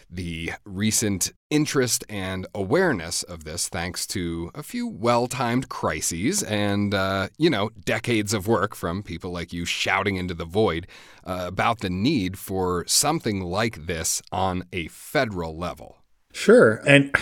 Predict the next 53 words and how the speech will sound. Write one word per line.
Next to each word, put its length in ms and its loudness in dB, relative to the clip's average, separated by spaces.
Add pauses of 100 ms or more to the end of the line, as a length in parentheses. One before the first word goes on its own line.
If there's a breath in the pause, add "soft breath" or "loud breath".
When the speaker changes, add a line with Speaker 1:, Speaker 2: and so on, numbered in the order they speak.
Speaker 2:
again, 300 10
you 100 6
teed 220 4
that 140 10
up 120 4
really 220 6
well. 500 4
So 760 8 (100)
because 560 6
of 140 4
this 180 4
incredible 560 4
focus 720 2
on 560 -2
the 80 -6
semiconductor 680 0
industry, 680 0
in 200 2
full 240 6
disclosure, 600 6
when 160 2
I 100 2
was 140 2
at 80 0
the 60 -4
Commerce 320 0
Department 440 -4
for 120 -4
two 140 -4
years, 280 4
I 100 0
was 140 0
a 60 -2
senior 280 0
advisor 380 0
to 80 -2
Secretary 400 -4
Wilbur 320 0
Ross 440 -2
in 140 -2
the 120 2
Office 280 0
of 80 -6
the 60 -2
Secretary, 600 2
and 120 -2
obviously 300 -2
having 200 0
the 80 0
semiconductor 600 -2
background, 500 -4
we 100 6
really 460 6